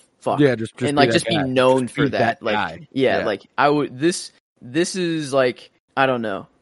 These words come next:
Speaker 1: I, I would, I equate him to, like, Danny Phantom. Like, my childhood
Speaker 2: <laughs>
Speaker 1: crush for Danny Phantom is, like, kind of the equivalent. My adult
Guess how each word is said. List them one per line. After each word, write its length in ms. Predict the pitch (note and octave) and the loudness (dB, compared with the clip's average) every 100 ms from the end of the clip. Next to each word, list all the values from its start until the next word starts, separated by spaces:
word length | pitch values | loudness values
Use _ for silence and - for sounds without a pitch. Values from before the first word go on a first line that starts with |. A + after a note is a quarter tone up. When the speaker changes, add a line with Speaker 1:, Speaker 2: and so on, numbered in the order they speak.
| - | -10
Speaker 1:
I, 100 | A#2+ - _ _ - | -10 -10 _ _ 0
I 100 | C3 | 2
would, 240 | C3+ B2 - - _ _ | 2 -2 -10 -20 _ _
I 120 | E3+ D#3+ - | 4 4 4
equate 340 | E3 - A#3 B3 | -2 2 2 4
him 200 | A#3 G3 | 2 2
to, 80 | |
like, 260 | D#3 B2+ - | 2 2 0
Danny 320 | C3+ C3+ C#3 | -2 0 -2
Phantom. 680 | B2+ B2+ A2+ A2 A2+ F2+ F#2+ _ | -2 -4 -4 -8 -12 -14 -16 _
Like, 220 | - C#3+ D3 | -2 0 2
my 140 | C#3+ | 4
childhood 440 | F#2 D#3 - E3+ | 8 8 8 6
Speaker 2:
<laughs> 80 | - | 4
Speaker 1:
crush 260 | - F#3 D3 | 6 4 4
for 140 | D#3 | 0
Danny 320 | C3 C3+ C#3 C3 | 2 2 2 0
Phantom 600 | C3 B2 C3 D#3+ D#3+ E3 | -2 -2 -2 -2 -2 -2
is, 200 | D3 C3+ | 0 2
like, 240 | C3+ B2+ - | 2 2 0
kind 220 | D#3 C#3+ | 0 0
of 80 | C3 | 0
the 140 | C#3 | 0
equivalent. 580 | A#2+ C3+ B2+ C3+ D3 - | -2 0 -2 0 -4 -2
My 200 | C#3 B2+ | 0 2
adult 500 | A2 - B2+ C3+ | 0 2 2 2